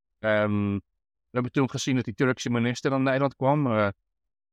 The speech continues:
die werd, eh, geweigerd, want die kwam stemmen ronselen in Nederland.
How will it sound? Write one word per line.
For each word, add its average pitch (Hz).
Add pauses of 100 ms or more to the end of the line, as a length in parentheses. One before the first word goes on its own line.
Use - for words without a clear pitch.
(220)
die 101
werd, 95
eh, 95
geweigerd, 95
want 92
die -
kwam 101
stemmen 117
ronselen 117
in 110
Nederland. 117